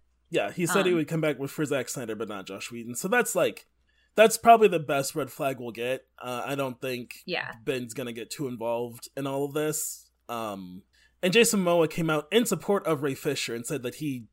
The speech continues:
Speaker 1: did s-, see and witness stuff, but he hasn't said what exactly.
Speaker 2: Mm-hmm.
Speaker 1: Um, and I don't think anyone's asked Ezra Miller I haven't finished this interview, so maybe they get to If Anything Happened with Ezra Miller. Um,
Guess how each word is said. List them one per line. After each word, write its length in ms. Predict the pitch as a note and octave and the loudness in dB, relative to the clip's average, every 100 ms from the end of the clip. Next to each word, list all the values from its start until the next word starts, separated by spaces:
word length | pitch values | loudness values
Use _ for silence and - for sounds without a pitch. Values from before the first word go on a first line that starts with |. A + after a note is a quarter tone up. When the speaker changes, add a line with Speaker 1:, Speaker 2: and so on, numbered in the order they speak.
| _ C3+ | _ -4
Speaker 1:
did 220 | C#3+ C3+ | -2 -2
s-, 240 | - - _ | -8 -14 _
see 320 | - - F3 C#3+ | -8 -6 -2 -2
and 160 | A#2+ | -2
witness 300 | B2 C#3+ D#3 | -4 -4 -4
stuff, 220 | - E3+ | -2 -2
but 100 | D3+ | -2
he 80 | C#3+ | -6
hasn't 200 | B2+ A#2+ | -6 -8
said 200 | - A2+ | -8 -10
what 140 | G#2+ G#2 | -10 -10
exactly. 600 | G2 G2 - F2 F2+ - _ _ _ _ | -10 -12 -12 -12 -14 -16 _ _ _ _
Speaker 2:
Mm-hmm. 320 | G#3+ F#3+ F3+ E3+ - _ _ _ - | -4 -2 -6 -12 -16 _ _ _ -10
Speaker 1:
Um, 480 | A#2+ G#2+ F#2+ F2 F2 - _ _ - | -4 -4 -6 -10 -16 -20 _ _ -12
and 100 | D3 | -4
I 80 | D#3 | 0
don't 260 | E3 E3+ E3+ | 2 0 0
think 460 | D#3+ D3+ - - _ _ _ _ - | 0 -2 -6 -18 _ _ _ _ -6
anyone's 640 | C#3+ C#3+ C3 B2+ A2 - _ - | -4 -2 -4 -6 -8 -12 _ -4
asked 480 | A2+ A2+ - - - | -4 -2 -6 -8 -8
Ezra 280 | A#2 A2+ A2+ | -8 -8 -10
Miller 540 | G#2+ A2 A#2 B2+ C3+ _ _ _ - | -8 -8 -8 -10 -12 _ _ _ -2
I 120 | D#3+ | 0
haven't 300 | D3+ E3 C#3+ | 2 0 0
finished 360 | D#3+ D3+ C#3+ - | -2 0 -2 -2
this 180 | C#3 - | -4 -4
interview, 380 | B2 D3 D#3+ D#3+ | -6 -2 -2 -2
so 140 | C#3+ | -4
maybe 260 | A#2 B2 C#3 | -6 -6 -4
they 120 | C3+ | -2
get 240 | D3+ D3+ | -2 -2
to 180 | - D#3+ | -4 -4
If 120 | D3 | -2
Anything 280 | E3 D#3+ D#3+ | -4 -2 -4
Happened 240 | D3+ E3+ E3 | -4 -4 -4
with 40 | E3 | -2
Ezra 220 | E3+ F3 | -4 -4
Miller. 500 | F3+ F#3 F#3 F#3 F#3+ | -4 -4 -4 -6 -8
Um, 460 | - A2+ G2+ F#2 | -8 -8 -8 -10